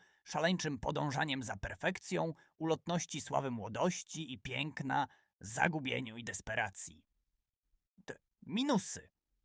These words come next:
Trzeci akt zbyt groteskowy, łamie spójność całości, a efekty przypominają te z serialu Power Rangers.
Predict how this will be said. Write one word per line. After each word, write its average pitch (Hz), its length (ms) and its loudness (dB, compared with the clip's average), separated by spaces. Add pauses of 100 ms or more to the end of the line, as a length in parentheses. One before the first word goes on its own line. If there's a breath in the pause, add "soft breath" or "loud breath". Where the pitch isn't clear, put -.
Trzeci 220 400 0
akt 180 300 4
zbyt 139 300 0
groteskowy, 170 840 0
łamie 175 340 2
spójność 185 540 0
całości, 117 840 -2
a 127 240 4
efekty 185 480 0
przypominają 175 760 2
te 165 240 4
z - 100 -2
serialu 170 560 4
Power 196 440 8
Rangers. 127 640 2